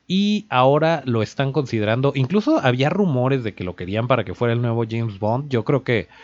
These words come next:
podría ser un muy buen papel. Es un buen actor y aparte es súper malote, entonces yo creo que sí, sí del ancho.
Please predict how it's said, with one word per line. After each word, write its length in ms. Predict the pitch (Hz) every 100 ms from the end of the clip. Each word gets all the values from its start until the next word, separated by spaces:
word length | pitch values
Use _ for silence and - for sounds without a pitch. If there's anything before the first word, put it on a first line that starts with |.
| - -
podría 340 | 98 107 127
ser 120 | 120 117
un 100 | 117
muy 200 | 151 202
buen 200 | 131 110
papel. 460 | 101 101 127 196 _ - - _
Es 160 | 107 107
un 100 | 131
buen 160 | 135
actor 300 | 123 - 120
y 60 | 127
aparte 380 | 92 104 120 113
es 100 | 95
súper 560 | - 117 - 87 76 78
malote, 640 | 82 90 98 120 - 160
entonces 520 | 147 95 98 104 98
yo 160 | 98 104
creo 160 | 107
que 120 | 95 95
sí, 360 | 110 107 98 _ - - _ _
sí 200 | - 175
del 220 | 170 139
ancho. 360 | 135 131 156